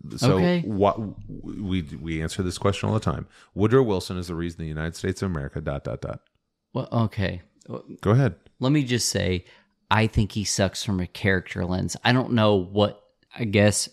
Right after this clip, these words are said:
Speaker 2: if we're gonna answer the question.
Speaker 1: Okay.
Speaker 2: It's the reason the United States got into World War One much later than it needed to.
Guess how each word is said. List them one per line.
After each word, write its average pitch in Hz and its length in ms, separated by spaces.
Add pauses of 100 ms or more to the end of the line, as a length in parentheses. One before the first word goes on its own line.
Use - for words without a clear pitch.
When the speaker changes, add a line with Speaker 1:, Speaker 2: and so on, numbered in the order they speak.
Speaker 2:
if 101 140
we're 107 120
gonna 98 140
answer 95 340
the - 120
question. 92 440 (140)
Speaker 1:
Okay. 90 240 (380)
Speaker 2:
It's - 160
the 131 120
reason 139 380
the 135 100
United 101 380
States 104 320
got 104 220
into 98 160
World 92 240
War 92 180
One 87 320
much 90 300
later 92 400
than 90 220
it 95 120
needed 92 420
to. 101 300